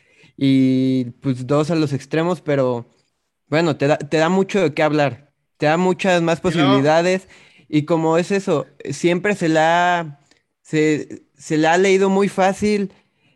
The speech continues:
Speaker 1: el playbook a Cliff Kingsbury para mitad de temporada, y a mí me agrada, digamos, al inicio no vamos a tener a, ¿cómo se llama? A DeAndre Hopkins,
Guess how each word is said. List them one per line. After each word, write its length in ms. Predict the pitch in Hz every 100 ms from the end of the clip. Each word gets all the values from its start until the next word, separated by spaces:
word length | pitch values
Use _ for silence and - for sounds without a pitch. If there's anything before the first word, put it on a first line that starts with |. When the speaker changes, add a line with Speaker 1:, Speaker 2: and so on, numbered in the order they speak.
| _
Speaker 1:
el 400 | 147 147 147 143
playbook 540 | 143 175 185 190 190 -
a 440 | 147 143 143 139 139
Cliff 240 | 170 170
Kingsbury 600 | - 190 185 196 202 208 208 _ _
para 340 | - 143 143 139
mitad 300 | 143 139 160
de 100 | 175
temporada, 720 | 175 156 147 147 170 185 196 - _ _
y 80 | 139
a 60 |
mí 120 | 147 170
me 120 | 185
agrada, 500 | 170 170 175 175 - _
digamos, 640 | - 147 156 160 135 117 - _ _ _ _ _
al 280 | - 143 147
inicio 360 | 151 180 208 233
no 160 | 226
vamos 140 | 214 202
a 80 | 196
tener 340 | 156 160 180
a, 460 | 185 170 131 123 _ _ _
¿cómo 160 | 151
se 160 | 151 165
llama? 440 | 147 147 131 117 _ _ _
A 600 | - 139 139 139 135 135
DeAndre 320 | 135 147 165 170
Hopkins, 580 | 180 180 143 120 -